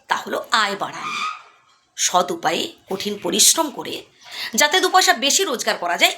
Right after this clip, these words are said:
এই চেষ্টা করুন। তবেই সংসারের অভাব অনটন দূর হবে।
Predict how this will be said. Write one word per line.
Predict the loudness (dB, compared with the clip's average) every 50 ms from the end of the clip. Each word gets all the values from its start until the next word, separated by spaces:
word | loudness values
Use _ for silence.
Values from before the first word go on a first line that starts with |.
| -2
এই | -2 -2 -2
চেষ্টা | -2 -4 -6 -6 -6 -8
করুন। | -10 -10 -14 -16 -18 -20 _ _ _ _ _ _ _ _ _
তবেই | -10 -8 -4 -4 -4 -6 -6 -10 _ _ _ _ -8
সংসারের | -6 -6 -6 -4 -6 -6 -6 -8 -10 -10 -8 -6
অভাব | -6 -6 -6 -8 -12 -12
অনটন | -12 -12 -10 -10 -8 -8 -8
দূর | -8 -10 -10 -12
হবে। | -12 -14 -14 -16